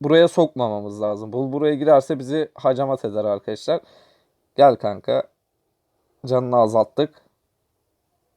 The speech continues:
Evet, Mortis kaçtı. Yalnız Bull girdi arkadaşlar. Bundan sonrası sıkıntılı. Evet, yukarıda neler oluyor? Bu,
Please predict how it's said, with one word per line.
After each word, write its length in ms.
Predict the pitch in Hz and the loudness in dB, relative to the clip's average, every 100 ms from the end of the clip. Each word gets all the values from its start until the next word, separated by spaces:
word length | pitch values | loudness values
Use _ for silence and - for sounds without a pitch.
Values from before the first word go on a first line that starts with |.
| _ _ _ _ _ _ _ _ _ | _ _ _ _ _ _ _ _ _
Evet, 560 | 120 107 87 - - - | 0 0 0 -12 -20 -12
Mortis 420 | 113 98 - - | -8 -8 -10 -20
kaçtı. 400 | - 131 117 - | 2 2 2 -2
Yalnız 480 | 156 135 127 139 120 | 4 4 4 -6 -6
Bull 240 | 143 147 123 | -6 -6 -4
girdi 320 | 143 127 135 | -6 2 2
arkadaşlar. 640 | 127 - 120 113 120 104 - _ _ _ _ _ _ - | 2 0 -4 -4 -8 -8 -10 _ _ _ _ _ _ -14
Bundan 260 | 117 127 | 0 0
sonrası 400 | 120 123 123 143 | 0 -4 -4 -6
sıkıntılı. 680 | - - 127 117 123 135 175 _ _ _ _ _ _ _ _ _ _ _ _ _ _ _ _ _ _ _ _ _ _ 123 | -10 -10 -10 -6 -2 -2 -2 _ _ _ _ _ _ _ _ _ _ _ _ _ _ _ _ _ _ _ _ _ _ 0
Evet, 200 | 117 127 | 0 -2
yukarıda 380 | 113 135 135 | 2 4 4
neler 240 | 156 156 170 | 2 2 2
oluyor? 320 | 165 185 170 | 4 2 4
Bu, 220 | 185 185 | 2 0